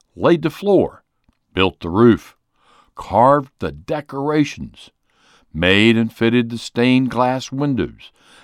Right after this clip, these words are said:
and produced the sculptures. Their work was difficult to perform, called for a high degree of skill and genius, and required a great deal of knowledge of mechanics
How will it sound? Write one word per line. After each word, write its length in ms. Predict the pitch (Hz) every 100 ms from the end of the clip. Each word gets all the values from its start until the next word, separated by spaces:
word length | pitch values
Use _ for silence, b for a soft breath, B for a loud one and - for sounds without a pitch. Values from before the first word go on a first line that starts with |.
| b
and 220 | 90 80
produced 640 | 82 67 67 107 113 - -
the 120 | 107
sculptures. 760 | - - 95 80 - 73 - - _ _ _ _ _ b b b b
Their 180 | 95 90
work 360 | 87 113 120 -
was 160 | 78
difficult 760 | 73 76 117 113 - 113 107 -
to 100 | -
perform, 640 | 87 80 - 104 73 58 _ _ _ b b b b b
called 480 | - - 175 127 92
for 180 | - 90
a 60 | 78
high 320 | - 156 135
degree 440 | 117 110 139 127
of 100 | 92
skill 560 | - - 160 147 95 82
and 120 | 76
genius, 640 | 76 110 120 87 65 - - b b b -
and 100 | 92
required 520 | - - 170 143 98
a 60 |
great 400 | 85 123 165 110
deal 220 | 110 139 113
of 100 | 85
knowledge 520 | 101 131 120 90 90
of 80 | 82
mechanics 760 | 76 - - 123 73 - -